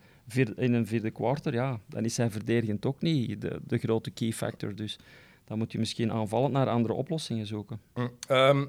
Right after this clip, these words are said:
Speaker 2: het positieve dan, want we zijn nu heel streng voor Philadelphia en terecht na de laatste matchen zeker, maar de Atlanta Hawks, zoals je zei, niemand had dat echt zien aankomen, z-, eh, zien aankomen. Zeker niet zonder DeAndre Hunter, die echt wel belangrijk was in die, eh, vorige ronde ook.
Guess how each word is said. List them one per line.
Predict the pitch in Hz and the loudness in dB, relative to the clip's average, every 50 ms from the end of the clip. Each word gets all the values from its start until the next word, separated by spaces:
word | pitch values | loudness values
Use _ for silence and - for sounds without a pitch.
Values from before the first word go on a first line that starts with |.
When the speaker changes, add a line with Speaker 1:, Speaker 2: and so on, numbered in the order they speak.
| - - - - - | -4 -12 -20 -6 -2
Speaker 2:
het | - 151 143 | -2 2 6
positieve | - 170 147 143 135 - 135 139 127 135 | 6 6 6 6 2 0 0 2 2 4
dan, | 131 135 147 139 - - - - _ - _ _ _ - | 2 2 2 -2 -6 -12 -20 -20 _ -20 _ _ _ -4
want | 117 117 113 107 | -2 -2 -2 -2
we | 110 | -4
zijn | 101 113 110 | -4 -4 -2
nu | 110 104 | -2 -2
heel | 98 113 123 127 131 | 0 0 2 0 0
streng | 131 - - 120 120 120 117 | 0 -2 -2 0 0 0 0
voor | 101 107 110 | -2 -2 -2
Philadelphia | - - 113 104 101 104 113 123 - 131 120 | -2 -2 -4 -2 -2 0 -2 -2 0 -2 -2
en | 113 123 113 | -2 -4 -6
terecht | - 95 90 95 95 - | -6 -6 -6 -6 -6 -6
na | 113 104 | -4 -4
de | 104 | -2
laatste | 104 104 110 - - - | 0 0 -2 -2 -2 -2
matchen | 117 113 110 - 101 | -2 -2 -2 -4 -6
zeker, | 90 104 110 107 135 - - - - - - _ | -6 -4 -4 -6 -8 -10 -14 -18 -20 -20 -18 _
maar | - 107 107 104 | -6 -4 -4 -4
de | 95 95 | -4 -6
Atlanta | 92 90 90 101 110 110 - 95 85 | -6 -6 -4 -2 -2 -2 -2 -4 -6
Hawks, | 85 101 110 104 - - - - - - - - | -6 -6 -6 -6 -6 -8 -10 -10 -16 -20 -20 -10
zoals | - 113 92 107 | -8 -6 -6 -4
je | 98 | -4
zei, | 87 110 110 110 | 0 0 0 0
niemand | 101 101 113 120 131 135 123 110 | 0 0 0 2 2 2 2 0
had | 120 107 | 0 -2
dat | 113 92 | -2 -2
echt | 110 104 - | -2 -4 -4
zien | - - 110 101 | -6 -6 -6 -4
aankomen, | 104 113 117 117 127 127 120 117 107 | -4 -4 -2 0 0 0 0 -2 -4
z-, | 98 - - - _ | -8 -10 -12 -10 _
eh, | - 131 117 | -4 -4 -2
zien | 139 123 - 135 123 131 | -2 -2 -2 -2 -2 -2
aankomen. | 107 127 127 135 120 127 135 135 139 143 147 139 - - - | 0 2 2 2 4 4 4 4 4 2 0 -2 -8 -18 -12
Zeker | - 95 98 - 139 143 165 165 - 147 127 123 | -4 -2 2 6 6 6 6 6 4 2 2 2
niet | 143 156 135 | 2 0 2
zonder | - - 135 135 123 120 107 | 2 2 4 4 2 2 2
DeAndre | 120 117 117 117 110 117 104 98 | 2 2 2 2 2 0 2 2
Hunter, | 117 135 135 156 139 120 | 2 0 0 0 -2 -2
die | 113 - | -4 -4
echt | - 135 - - | -4 -2 0 2
wel | 139 117 | 2 2
belangrijk | 107 110 113 127 151 151 143 135 | 4 4 4 4 6 4 4 4
was | 143 143 135 - | 4 2 0 0
in | - 143 | -2 -2
die, | 131 127 139 151 143 131 | -2 -2 0 0 0 0
eh, | 120 | 2
vorige | 131 139 143 135 120 | 4 4 6 6 6
ronde | 139 135 143 151 143 | 4 4 4 4 4
ook. | 143 151 147 - | 4 4 2 0